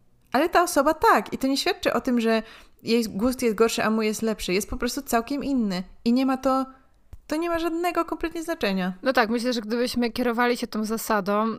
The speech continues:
Speaker 2: to, to trochę jeszcze bardziej byśmy się pogłębiali w tym niestabilnym poczuciu własnej wartości, no bo jeśli nie chcemy być w ogóle krytykowani, czy nie chcemy słyszeć,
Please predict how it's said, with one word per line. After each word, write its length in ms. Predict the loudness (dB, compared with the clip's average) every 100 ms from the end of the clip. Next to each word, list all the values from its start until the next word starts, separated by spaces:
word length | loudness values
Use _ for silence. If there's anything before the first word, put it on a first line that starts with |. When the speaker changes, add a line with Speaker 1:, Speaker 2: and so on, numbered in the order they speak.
| -8
Speaker 2:
to, 640 | -2 0 2 2 2 0 -2
to 120 | -6
trochę 300 | -2 -2 0
jeszcze 240 | 0 2 2
bardziej 360 | 2 2 2
byśmy 240 | 0 -2 -6
się 120 | -4
pogłębiali 640 | -4 -2 0 0 0 -2
w 60 | -2
tym 300 | 0 0 0 -6 -18 -6
niestabilnym 640 | -2 0 0 2 2 2 2
poczuciu 360 | 0 -2 -2
własnej 280 | 0 0 0
wartości, 480 | 0 2 2 2 0
no 80 | 0
bo 320 | 2 2 2
jeśli 280 | -2 -2 0
nie 120 | 0
chcemy 340 | 0 0 0
być 160 | 0 0
w 60 | 0
ogóle 240 | 2 2
krytykowani, 920 | 0 -4 -4 -4 0 2 0 -2 -6
czy 200 | -4 -2
nie 120 | -2
chcemy 280 | -2 -2 -2
słyszeć, 440 | -2 -4 0 -2